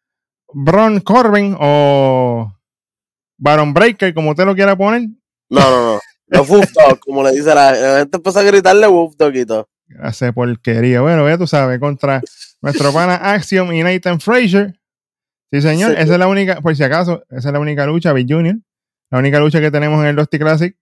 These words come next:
Speaker 1: hoy, porque las otras dos las movieron para la semana que viene. Digo, la próxima lucha la movieron para la semana que viene, que es la
Speaker 2: Ujú.
Speaker 1: L W O contra Carmelo Hayes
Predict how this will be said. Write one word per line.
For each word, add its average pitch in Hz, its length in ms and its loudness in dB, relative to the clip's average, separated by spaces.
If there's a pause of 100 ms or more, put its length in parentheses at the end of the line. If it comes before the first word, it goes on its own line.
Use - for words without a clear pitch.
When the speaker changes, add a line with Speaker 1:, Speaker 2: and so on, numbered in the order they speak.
(140)
Speaker 1:
hoy, 175 160 0
porque 139 460 -2
las 127 160 0
otras 147 320 -2
dos 160 240 -4 (180)
las 143 140 -2
movieron 139 340 -2
para 151 200 0
la 147 40 0
semana 151 260 -2
que 156 80 -2
viene. 170 140 0
Digo, 143 160 0
la 123 100 -2
próxima 156 360 -2
lucha 160 240 -2
la 175 60 -2
movieron 139 260 -2
para 143 140 -2
la 147 40 -2
semana 151 260 -4
que 175 80 -2
viene, 170 260 -4 (340)
que 127 160 0
es 139 40 2
la 147 100 0
Speaker 2:
Ujú. 139 80 -4
Speaker 1:
L 143 160 -2
W 156 320 0
O 196 260 -2 (440)
contra 139 320 -2
Carmelo 139 440 0
Hayes 156 360 -2